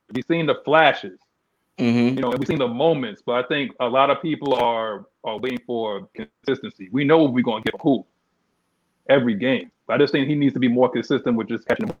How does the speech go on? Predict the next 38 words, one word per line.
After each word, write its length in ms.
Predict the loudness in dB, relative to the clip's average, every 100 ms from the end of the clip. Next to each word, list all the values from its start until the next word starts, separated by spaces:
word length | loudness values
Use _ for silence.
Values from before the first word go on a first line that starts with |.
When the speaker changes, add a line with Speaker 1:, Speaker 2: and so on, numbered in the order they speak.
| -2
Speaker 1:
ball 300 | -2 -2 -6 _ _ -8
and, 300 | -4 -4 -4
and, 260 | -6 -4
and, 200 | -6 -8 -6
and 200 | -6 -4
things 240 | -4 -2
like 200 | -2 -2
that. 120 | -4
But 100 | 2
we're 60 | 4
not, 160 | 6 6
we're 100 | 4
not, 320 | 6 4 2
we're 100 | -2
not 240 | -2 -2
trying 140 | -4 -6
to 60 |
run 240 | -6 -8 -8
this 140 | -10 -8
guy 160 | -8
out 120 | -8
of 120 | -10 -12
town, 160 | -12
nothing 160 | -12 -14
like 160 | -8
that. 160 | -2 0
But 60 | 0
it's 80 |
just 100 | 0
the 80 | -2
fact 160 | -2 -2
he 80 | -2
needs 160 | -4
to 60 | -4
be 80 | -8
a 40 |
little 160 | -6 -6
bit 140 | -8